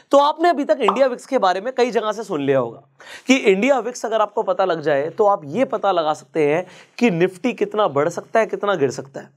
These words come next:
Well, आज हो सकता है इस point of time तक आपको इंडिया विक्स के बारे में बहुत ज़्यादा जानकारी ना भी हो,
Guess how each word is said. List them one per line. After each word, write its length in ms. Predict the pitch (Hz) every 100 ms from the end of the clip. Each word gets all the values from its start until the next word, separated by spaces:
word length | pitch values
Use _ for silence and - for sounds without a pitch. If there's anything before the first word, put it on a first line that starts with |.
| _ _ - - -
Well, 140 | 254 - -
आज 340 | 175 240 277
हो 240 | 175 180 269
सकता 280 | - - 202
है 100 | 226
इस 180 | 233 -
point 220 | 214 208
of 120 | 214
time 320 | 202 160 160
तक 160 | 151 151 - - -
आपको 280 | 220 269 233
इंडिया 240 | 180 233
विक्स 200 | 208 208
के 100 | -
बारे 200 | 190 180
में 140 | 208 165
बहुत 200 | 151 175
ज़्यादा 260 | 165 180
जानकारी 440 | 175 147 143 165 208
ना 320 | 151 135 143
भी 160 | 165
हो, 140 | 131